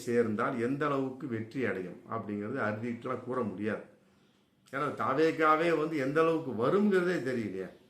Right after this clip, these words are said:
அதனால வந்து அதை நோக்கி தேமுதிகவுடைய ஒரு காய் நகர்ந்துட்டு இருக்கு. என்றாலும் நம்ம சொல்லக்கூடிய விஷயம், ரெண்டு சீட்டு மூணு சீட்டு கிடைச்சா கூட போதும், எப்படியே திமுகவுக்குள்ள நுழைஞ்சிருங்க, டக்குன்னு அந்த ஜம்ப் வெளியாகும், உங்களுடைய ஒரு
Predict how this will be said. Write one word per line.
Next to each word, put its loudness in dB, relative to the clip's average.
அதனால -4
வந்து -2
அதை 0
நோக்கி 0
தேமுதிகவுடைய 0
ஒரு 0
காய் 0
நகர்ந்துட்டு -4
இருக்கு. -12
என்றாலும் 2
நம்ம 0
சொல்லக்கூடிய 0
விஷயம், -4
ரெண்டு 0
சீட்டு 0
மூணு 0
சீட்டு -2
கிடைச்சா -2
கூட -2
போதும், -2
எப்படியே 0
திமுகவுக்குள்ள 0
நுழைஞ்சிருங்க, -2
டக்குன்னு -2
அந்த -6
ஜம்ப் -2
வெளியாகும், 0
உங்களுடைய 2
ஒரு 0